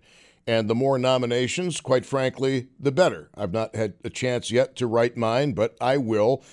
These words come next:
as will the Chief of Police of Cheektowaga. And, uh, do have a response to one of our listeners who did write the Carnegie Hero Fund Commission. "Hello. Thank you for bringing to our attention the efforts by Jay Withy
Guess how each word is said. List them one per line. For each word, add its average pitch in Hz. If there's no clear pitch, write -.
as 110
will 120
the 113
Chief 123
of 120
Police 113
of 107
Cheektowaga. 120
And, 113
uh, 110
do 120
have 131
a 113
response 160
to 131
one 135
of 127
our 113
listeners 113
who 117
did 131
write 139
the 117
Carnegie 120
Hero 131
Fund 117
Commission. 113
"Hello. 151
Thank 170
you 175
for 143
bringing 160
to 139
our 143
attention 127
the 123
efforts 139
by 131
Jay 123
Withy 117